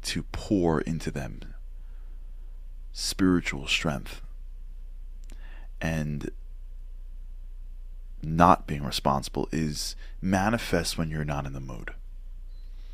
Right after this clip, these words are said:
When they do something that annoys you. When you're just preoccupied with your life. When you're just unimpressed.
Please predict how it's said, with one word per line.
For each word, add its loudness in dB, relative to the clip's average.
When 6
they 10
do 0
something 2
that 4
annoys 2
you. -4
When 6
you're 4
just 2
preoccupied 2
with -6
your 2
life. -2
When 6
you're 2
just 2
unimpressed. -4